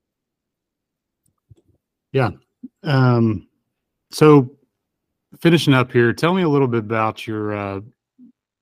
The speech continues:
your company or your organization, L F Y Consulting.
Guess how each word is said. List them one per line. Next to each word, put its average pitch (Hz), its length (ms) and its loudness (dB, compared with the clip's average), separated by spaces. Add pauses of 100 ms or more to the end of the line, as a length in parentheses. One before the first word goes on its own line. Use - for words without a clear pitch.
(120)
your 104 160 -12
company 113 500 -4
or 104 120 -4
your 101 260 -4
organization, 107 680 -4
L 110 160 -2
F 107 200 -6
Y 107 200 -2
Consulting. 101 600 -8